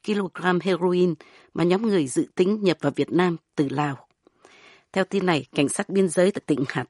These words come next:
Tĩnh và cảnh sát Lào đã phối hợp để phá vỡ một đường dây buôn ma túy lớn tại tỉnh Bô Ly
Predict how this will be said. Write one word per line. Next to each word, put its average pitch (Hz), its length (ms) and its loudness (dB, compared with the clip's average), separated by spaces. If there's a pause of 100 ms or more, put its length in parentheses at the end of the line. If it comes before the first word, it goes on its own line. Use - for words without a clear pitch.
Tĩnh 139 260 -2 (120)
và 143 80 -6
cảnh 123 240 -4
sát - 240 -8
Lào 156 280 -2 (580)
đã 160 320 -4 (540)
phối 214 180 0
hợp 175 240 -6
để 147 80 2
phá - 180 2
vỡ 160 380 -2
một 165 80 0
đường 147 220 2
dây 170 300 2
buôn 180 240 0
ma 165 240 0
túy 175 160 -2
lớn 180 400 -2
tại - 120 -6 (100)
tỉnh 127 260 -2 (220)
Bô 190 160 0
Ly 175 240 -4